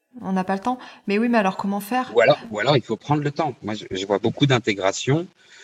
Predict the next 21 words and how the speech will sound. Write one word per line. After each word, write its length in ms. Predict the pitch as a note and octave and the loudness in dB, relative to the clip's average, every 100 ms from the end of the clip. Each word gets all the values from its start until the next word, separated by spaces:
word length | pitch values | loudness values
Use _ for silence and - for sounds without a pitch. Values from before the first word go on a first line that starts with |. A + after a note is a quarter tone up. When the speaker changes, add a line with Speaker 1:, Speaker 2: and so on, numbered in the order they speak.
| - _ _ | -20 _ _
Speaker 2:
Euh, 420 | F#2 F#2 F#2 F2+ F2 | -6 -4 -6 -8 -8
je 100 | F2+ | 0
vois 100 | F#2 | 2
beaucoup 240 | G2+ - | 2 2
d'intégration 680 | A#2+ G#2 G2 F#2 F2 - D3+ | 2 4 2 2 0 4 6
où 120 | A#2 | 6
dès 200 | F#2 A2+ | 4 4
la 120 | A2+ G2+ | 6 6
première 300 | - F#2 F#2 | 4 0 0
journée, 320 | F2+ B2 D#3+ | 4 6 6
que 80 | - | 4
ce 100 | G2 | -2
soit 440 | - G#2+ G#2 F#2 - | 0 -2 -2 -6 -14
de 160 | E2+ | -10
la 120 | F2+ F2 | -8 -4
part 200 | F#2+ F#2 | -6 -6
des 160 | F2 | -12
assistantes 520 | E2+ - F#2 - G#2 | -16 -18 -14 -8 -8
déjà 220 | F#2 F2 F2+ | -6 -8 -10
en 80 | |
poste 400 | F2 G#2 G2+ - | -6 -6 -6 -10